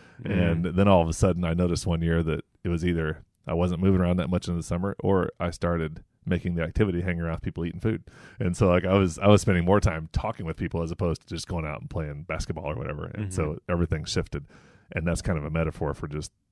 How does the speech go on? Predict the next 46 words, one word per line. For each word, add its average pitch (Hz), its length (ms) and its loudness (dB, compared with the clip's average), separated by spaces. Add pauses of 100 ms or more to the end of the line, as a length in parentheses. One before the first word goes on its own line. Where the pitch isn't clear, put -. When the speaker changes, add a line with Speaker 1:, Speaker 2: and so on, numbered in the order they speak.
(140)
Speaker 2:
life 78 340 -8
in 78 100 -6
general. 78 320 -4 (680)
But, 78 300 0
um, 85 260 -2 (720)
and 117 120 4
then 107 140 10
the 98 60 10
other 101 100 10
thing 87 160 6
is 85 100 4
just 87 200 0
commit 85 420 -2
to 85 100 0
do 87 300 2
the 80 80 -4
best 78 340 0
with - 120 -6
what 85 160 -2
you 82 100 -2
have 78 200 -4
where 80 180 -4
you 76 120 -4
are 73 340 -6
and 82 200 -8
don't 82 260 -2
look 85 240 -4
elsewhere 76 380 -4
trying 80 320 -4
to - 60 -10
compare. 76 540 -4
Speaker 1:
Mm. 80 60 -20 (460)
Speaker 2:
And 76 420 -6
you 85 100 4
have 82 120 2
an 82 60 -2
opportunity 80 420 -6
to 76 60 -6
make 78 180 -10
a 80 40 -18
huge 92 400 -2
difference 80 480 -10 (120)
right 80 320 -4
here, 80 380 -8 (340)
a 90 100 -6
major 85 540 0